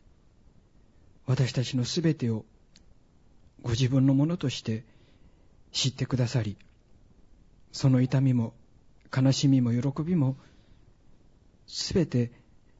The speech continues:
分かち合い、道を示してくださること、共に歩んでくださることを感謝します。そのような救いがあることを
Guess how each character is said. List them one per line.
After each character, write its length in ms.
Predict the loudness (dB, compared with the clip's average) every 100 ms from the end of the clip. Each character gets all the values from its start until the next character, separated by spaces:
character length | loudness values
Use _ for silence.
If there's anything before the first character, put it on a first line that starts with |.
| -20 -20 -20 -4
分 100 | 0
か 120 | 0
ち 220 | 0 0
合 80 | 0
い、 200 | -2 -6 -16 -20 _ _ -20 _ -20 -20 _
道 100 | -4 -2 0
を 60 | 0
示 280 | 2 0 0
し 40 |
て 100 | -4
く 100 | -2
だ 100 | -2
さ 100 | -2
る 100 | -4
こ 120 | -6
と、 280 | -6 -6 -8 -12 _ -2
共 220 | 2 4
に 120 | 4
歩 200 | 4 2
ん 20 | 2
で 100 | 0
く 120 | 0
だ 120 | 0
さ 120 | 0
る 100 | -2
こ 100 | -2
と 200 | -2 -2
を 40 | -2
感 180 | -2 -2
謝 140 | -4
し 140 | -6
ま 80 | -6
す。 180 | -8 -12 -20 -20 -20 -20 -20 -20 -20 -20 -20 -20 _ -20 _ _ -20 _ _ _ _ _
そ 200 | -6 2
の 80 | 4
よ 60 | 4
う 20 |
な 100 | 0
救 220 | -2 -2
い 80 | 0
が 100 | 0
あ 40 |
る 80 | -2
こ 140 | -4 -8
と 140 | -8
を 160 | -8